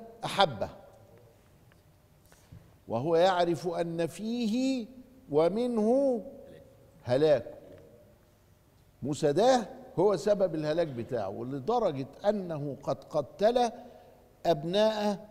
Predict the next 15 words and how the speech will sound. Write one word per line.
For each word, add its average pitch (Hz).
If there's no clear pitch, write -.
بني 180
إسرائيل 160
خيفة، 247
آه، 147
خيفة 170
هذا 220
الإنسان. 151
هذا 180
الإنسان 160
اتربى 160
في -
بيته، 107
خلاص 185
هو 196
عرفه 208